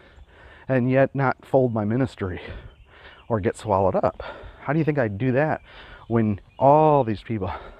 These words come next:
hundreds of people, are chattering all over the different walls about me?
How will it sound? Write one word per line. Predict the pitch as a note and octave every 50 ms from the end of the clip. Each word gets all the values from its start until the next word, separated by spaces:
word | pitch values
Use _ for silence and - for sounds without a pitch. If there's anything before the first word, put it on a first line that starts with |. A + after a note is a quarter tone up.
| - - - _ _ - - - - -
hundreds | F3+ G3 F3 D3+ C3+ C3
of | B2 A2
people, | - C#3+ D3+ - A2+ F2 E2 - - - - - _ _ - - - - - - - - - - -
are | A#2+
chattering | G#2+ - - C#3 C3+ C#3 C3 A#2 G2+ G2
all | G#2+ A#2+ C#3 C#3+ C#3
over | C3+ B2+ A#2+ A#2+
the | G#2
different | G2 A2+ A#2 A#2 A2 -
walls | - G#2 G#2+ A#2 B2+ A2
about | A2+ G2 F#2 F#2 -
me? | G2 G2 E2+ D#2+